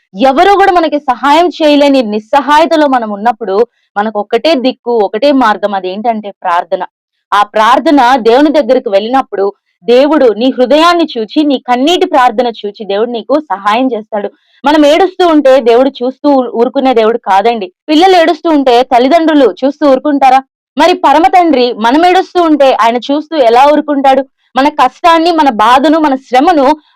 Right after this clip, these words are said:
ఆయన ఖచ్చితంగా చూస్తాడు. ఆయన నీకు స్వస్థత ఇస్తాడు,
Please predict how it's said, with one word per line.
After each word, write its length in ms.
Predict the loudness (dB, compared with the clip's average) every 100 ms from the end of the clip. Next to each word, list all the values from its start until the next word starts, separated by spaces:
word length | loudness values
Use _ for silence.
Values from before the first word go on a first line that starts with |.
| -6
ఆయన 160 | -6
ఖచ్చితంగా 680 | -4 -4 -4 -4 0 0 2 0 -2
చూస్తాడు. 480 | -2 0 0 -2 -6 _ -2
ఆయన 180 | -2
నీకు 200 | -2 -6
స్వస్థత 500 | -6 -4 -6 -4 -4
ఇస్తాడు, 400 | -4 -4 -8 -12